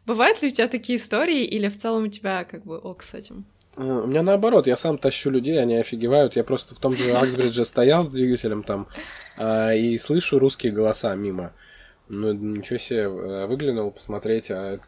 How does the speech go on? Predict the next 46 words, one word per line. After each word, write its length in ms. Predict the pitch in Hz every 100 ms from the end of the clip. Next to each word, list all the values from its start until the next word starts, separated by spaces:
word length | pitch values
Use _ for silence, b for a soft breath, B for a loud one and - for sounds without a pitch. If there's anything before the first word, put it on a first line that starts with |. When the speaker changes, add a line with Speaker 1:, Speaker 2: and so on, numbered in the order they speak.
| -
Speaker 2:
там 100 | 110
какая-то 220 | 117 110
семья 340 | - 101 90 85
идет. 380 | 90 92 -
И 40 | 104 98 98 98
они 200 | 95 98
такие: 260 | - 104 92
«Вот 380 | 98 120 147
там, 260 | - 104 101 B B B
смотри, 420 | - 107 101 117
Петя, 360 | 135 120 120 107
люди 200 | 104 117
на 120 | 113
лодке 340 | 98 113 - 107
живут». 340 | 104 101 98
Я 100 | 101
говорю: 200 | 101 101
«Привет, 320 | 120 117 107
Петя, 300 | - 101 98
хочешь 260 | - - -
зайти 400 | 104 - 107 98
лодку 320 | 95 95 - -
посмотреть?» 580 | - 95 - 185 - - B B B B
И 180 | 151 110
сам 300 | 277 110 -
их 100 | -
Speaker 1:
<laughs> 20 |
Speaker 2:
позвал 360 | 101 104 120 139
и 40 |
провел 360 | - 110 110 110
им 100 | 107
экскурсию. 640 | - - 104 - 110 104 B B B B -
Ну, 240 | 147 170
здесь 300 | 160 185 185
это 100 | 185
не 120 | 160
такая 340 | 156 156 156 127
диковинка, 560 | 123 - 180 160 -
этих 240 | 113 - 120
лодок 320 | 131 117 -
полный 300 | 120 113 113
канал, 440 | - 113 151 214 -
поэтому 840 | 107 104 - 107 104 104 104 101
нет, 380 | 101 113 98 -
никто 300 | 95 - 107
не. 420 | 101 95 92 92